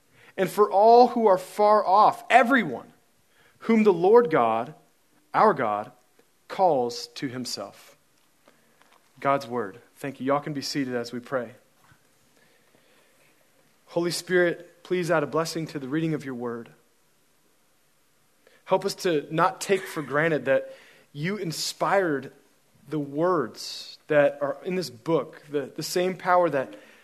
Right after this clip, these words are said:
the, the words that brought the universe into existence, put words that we can record in our own language and translate,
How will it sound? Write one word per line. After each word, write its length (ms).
the, 100
the 180
words 880
that 360
brought 320
the 60
universe 540
into 220
existence, 800
put 260
words 460
that 120
we 140
can 220
record 580
in 80
our 100
own 180
language 500
and 100
translate, 640